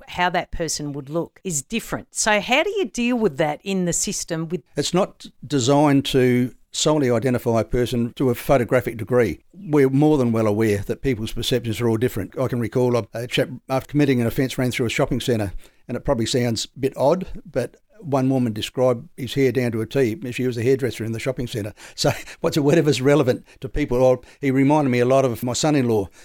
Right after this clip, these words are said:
Speaker 2: that my son-in-law's got black hair, this guy had red hair, but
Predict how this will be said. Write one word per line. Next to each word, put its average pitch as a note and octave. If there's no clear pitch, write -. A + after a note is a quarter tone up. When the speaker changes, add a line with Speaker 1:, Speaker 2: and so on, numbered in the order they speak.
Speaker 2:
that C3
my A#2+
son-in-law's A#2+
got -
black C#3
hair, A#2+
this B2+
guy B2
had A#2+
red C3
hair, A2
but -